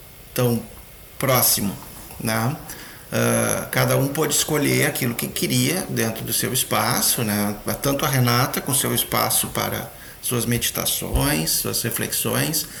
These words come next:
tanto eu com, com o escritório, o Arthur com seu espaço, com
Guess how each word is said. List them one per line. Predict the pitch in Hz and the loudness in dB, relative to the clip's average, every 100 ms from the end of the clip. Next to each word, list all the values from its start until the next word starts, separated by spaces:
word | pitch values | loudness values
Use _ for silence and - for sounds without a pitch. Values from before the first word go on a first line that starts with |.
| - - - - | -12 -12 -8 0
tanto | 147 143 143 | 0 2 2
eu | 139 147 170 | 2 2 2
com, | 160 123 | 2 0
com | - - 131 | 0 -2 0
o | |
escritório, | 123 127 117 120 120 143 160 151 | 2 0 -2 0 2 2 2 2
o | 120 | 0
Arthur | - - 131 151 175 | 0 -2 0 2 0
com | 185 131 | 0 0
seu | - 120 120 | 2 2 0
espaço, | - - 113 113 123 - | 0 0 0 2 0 -2
com | - 117 113 104 | -4 -2 -2 -2